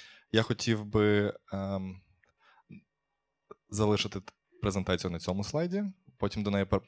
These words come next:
повернемося через два виступи. І, ем, нагадати, що, е, реформа і портал впорядковує ту інформацію, яка раніше зберігалася в шафах. І прозорість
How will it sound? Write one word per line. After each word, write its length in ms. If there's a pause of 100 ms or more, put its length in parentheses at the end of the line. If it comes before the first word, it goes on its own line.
повернемося 600
через 280
два 140
виступи. 460 (720)
І, 440 (180)
ем, 400 (460)
нагадати, 460
що, 800
е, 360
реформа 420
і 80
портал 580 (100)
впорядковує 760
ту 120
інформацію, 500
яка 120
раніше 340
зберігалася 420
в 60
шафах. 520 (140)
І 300 (640)
прозорість 720